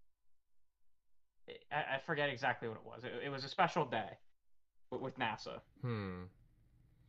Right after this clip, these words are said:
Speaker 2: Well, it depends what day they wanna u-, they wanna use, like, as a, you know, 'cause, like, as you said, there's so many different ones, so I don't know. I know many of my friends,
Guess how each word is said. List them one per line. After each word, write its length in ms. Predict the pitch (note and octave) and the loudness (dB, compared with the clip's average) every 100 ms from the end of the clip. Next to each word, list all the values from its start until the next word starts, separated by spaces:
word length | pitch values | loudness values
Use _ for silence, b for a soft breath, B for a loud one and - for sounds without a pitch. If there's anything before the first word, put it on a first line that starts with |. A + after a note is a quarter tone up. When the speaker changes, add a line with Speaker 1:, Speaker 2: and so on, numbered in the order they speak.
| B B B - | B B B 0
Speaker 2:
Well, 220 | C3 D3 | 4 6
it 80 | B2+ | 6
depends 360 | - D#3+ E3 | 4 4 4
what 220 | B2+ C#3 | 4 4
day 140 | A#2+ C3+ | 4 2
they 80 | B2+ | 4
wanna 220 | B2+ A#2+ | 4 4
u-, 160 | A#2+ G2 | 2 -2
they 120 | G#2+ | 0
wanna 240 | G#2+ A2 G#2+ | 2 2 2
use, 480 | G#2 A2+ G#2+ F#2+ F#2 | 0 -2 -2 -4 -4
like, 300 | G2 F2+ F2+ | -4 -4 -4
as 220 | F2+ F2+ | -4 -2
a, 400 | F2 E2+ D2+ F#2+ - - - - b b b | -4 -2 -4 -6 -10 -20 -20 -20 b b b
you 80 | A2 | 0
know, 180 | G#2 G#2 | 2 4
'cause, 200 | G2 A2+ | 4 6
like, 220 | A#2 A2 | 6 6
as 260 | A#2 A2+ G#2+ | 8 8 6
you 140 | G#2+ | 2
said, 240 | G2 A2+ G2 | 2 0 0
there's 180 | F#2+ | -2
so 220 | - A#2+ A2 | 0 0 0
many 320 | F#2+ G2+ G#2 | 0 0 0
different 440 | F#2 F#2+ F#2 F2 | 0 0 0 -4
ones, 440 | E2 F2+ G2 E2+ F#2 | -2 0 0 -2 -6
so 760 | - F#2 E2+ F2+ D#2 D#2 E2 G2+ - b b b b b b b b b - | -4 -2 -2 -2 -4 -4 -6 -8 -14 b b b b b b b b b 0
I 80 | D3 | 6
don't 80 | D3+ | 8
know. 60 | |
I 140 | B2+ C#3 | 10 10
know 160 | D3+ | 8
many 240 | C3+ C3+ C#3 | 8 6 4
of 80 | C3 | 6
my 160 | B2 | 4
friends, 800 | A#2 - A2+ A#2 B2+ B2 - - | 4 6 6 6 4 -2 -4 -8